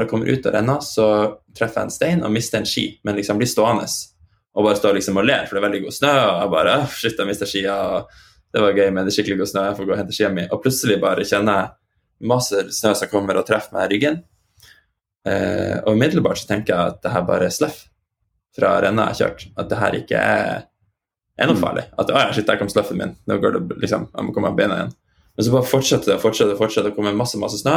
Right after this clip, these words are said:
Speaker 1: og jeg har bare blitt dratt nedover, eh, fjellsiden, og skjønner bare, «Oi, det her er jo faktisk snøskred.» Så rart hvor det kom fra.
Speaker 2: Ha.
Speaker 1: Ehm, og,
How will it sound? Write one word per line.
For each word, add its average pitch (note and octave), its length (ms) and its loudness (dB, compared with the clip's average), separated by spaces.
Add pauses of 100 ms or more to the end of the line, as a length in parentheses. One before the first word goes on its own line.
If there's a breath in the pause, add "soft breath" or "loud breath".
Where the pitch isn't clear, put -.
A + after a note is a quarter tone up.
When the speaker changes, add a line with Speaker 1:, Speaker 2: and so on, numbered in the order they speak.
(160)
Speaker 1:
og G#2+ 100 2
jeg G2+ 120 2
har G2+ 60 -4
bare G#2+ 140 2
blitt G2+ 180 -4
dratt G#2+ 300 0
nedover, G2+ 480 -2
eh, - 320 -4
fjellsiden, A#2+ 360 0
og A2 100 -4
skjønner A#2 200 -2
bare, - 140 -8
«Oi, C#3+ 100 0 (220)
det A2 80 -10
her A#2+ 140 0
er G#2+ 80 0
jo - 100 -4
faktisk - 300 -8
snøskred.» - 420 -2 (1120)
Så - 160 2
rart B2 220 0
hvor A#2 100 2
det B2+ 120 2
kom - 180 -4
fra. - 160 -6 (640 loud breath)
Speaker 2:
Ha. - 140 -10
Speaker 1:
Ehm, G2 640 2 (600)
og, F#2+ 920 0